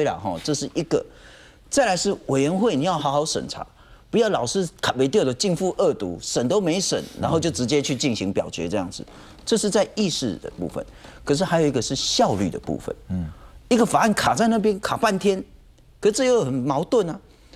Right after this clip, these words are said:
Speaker 1: 然后说，哎，啊，那个民意不如党意，党意不如马意这样子。可是问题是，马总统要的很多法案其实都卡在立法院，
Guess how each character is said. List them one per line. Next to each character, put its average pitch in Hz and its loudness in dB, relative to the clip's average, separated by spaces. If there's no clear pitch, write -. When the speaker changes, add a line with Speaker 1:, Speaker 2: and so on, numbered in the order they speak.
Speaker 1:
然 220 2
后 - 2
说， 226 2
哎， 143 0
啊， 160 -6
那 180 -4
个 139 0
民 113 0
意 156 0
不 147 -2
如 131 -2
党 127 -6
意， 117 0
党 98 -2
意 - 2
不 143 0
如 113 0
马 104 -2
意 110 0
这 113 0
样 95 0
子。 85 -6
可 - 0
是 143 2
问 233 4
题 185 0
是， 180 -2
马 123 0
总 220 2
统 120 0
要 175 2
的 135 -2
很 95 -2
多 123 -2
法 113 -4
案 104 0
其 113 -2
实 117 -4
都 120 2
卡 - -4
在 95 -2
立 85 -2
法 - -10
院， 62 -6